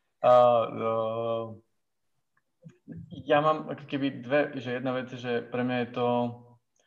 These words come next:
že vznikne organizácia, ktorá bude postavená na tom, že ľudia budú slobodní, samoriadiaci a budú robiť to, čo ich baví a budú vytvárať ďalšie organizácie,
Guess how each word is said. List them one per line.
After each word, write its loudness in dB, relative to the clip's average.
že -4
vznikne -2
organizácia, 0
ktorá -2
bude 2
postavená 0
na 4
tom, -2
že -2
ľudia 0
budú -2
slobodní, 0
samoriadiaci 0
a 4
budú 0
robiť 2
to, 2
čo -4
ich -6
baví 6
a 2
budú -2
vytvárať 2
ďalšie 6
organizácie, 2